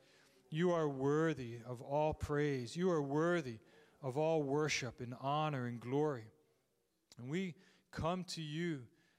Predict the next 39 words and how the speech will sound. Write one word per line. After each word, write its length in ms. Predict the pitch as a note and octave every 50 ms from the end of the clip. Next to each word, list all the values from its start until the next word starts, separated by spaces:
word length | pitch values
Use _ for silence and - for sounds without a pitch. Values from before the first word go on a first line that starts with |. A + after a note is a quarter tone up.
| _ -
as 180 | C3+ C3 A#2+ B2+
needy 640 | C3+ C#3+ D3+ E3 F3 F#3 F#3+ F3 F3+ F3 E3+ E3 D#3+ -
children, 540 | - - D3+ D3 D#3 D3+ C3 B2+ A#2 A#2 A2+
God, 360 | A2+ A#2+ A2 A2 A2 A2 A2+ A#2
and 80 | C3+ C3+
we 120 | D3 E3
thank 500 | D3 - - D#3 C#3+ C#3 D3 D3 - -
you 100 | A#2 A2 G#2+ - _ _ _ _ _ _ _ _ _ _
that 100 | - D3
you 260 | D3 D3+ F3 G3+ G3+ F3+
are 140 | E3+ D#3+
at 160 | D3+ D3 C#3 C3+
work 380 | C#3 C#3+ D3+ D#3+ D#3 D#3 -
in 100 | C#3 B2+
our 160 | C3 B2+ B2+
lives, 480 | B2+ A#2+ A#2+ A#2+ A#2+ A#2+ A#2 A2 A2 C#3
even 240 | F#3 F#3 F#3+ F3+ F3+
if 180 | F3 E3 -
we 120 | - E3 D#3
don't 260 | D3+ D#3 C#3+ C#3 B2+
see 320 | - - - C#3 B2 A#2+
it, 140 | A#2 A2+ -
God, 260 | - B2+ A#2 A#2+ B2+
even 220 | D#3+ F#3+ G3 G3+ G3
if 180 | F3+ - -
we 80 | F3 E3+
don't 240 | D#3 E3 D#3 D3+ B2
feel 360 | - - D3+ D3 D3 C#3+ B2
it. 100 | A2+ - - _ _ _ _ _ _ _ _ _ _ _ -
You 180 | E3 F#3+ F#3+
are 140 | F3 D#3+ D#3
working 540 | C#3+ C#3 C#3 D#3 E3+ F3 - - C#3+ D3 C#3+
in 120 | C#3 C#3
our 140 | C3+ B2+ B2+
lives. 480 | A#2+ G#2+ G#2+ A2+ A2+ A2+ A2+ - - F3+
You 80 | F#3
have 240 | E3 E3 D3+ C3 -
blessed 420 | - D3+ D#3 D#3+ E3 - - - C3
us. 280 | A#2+ - - - -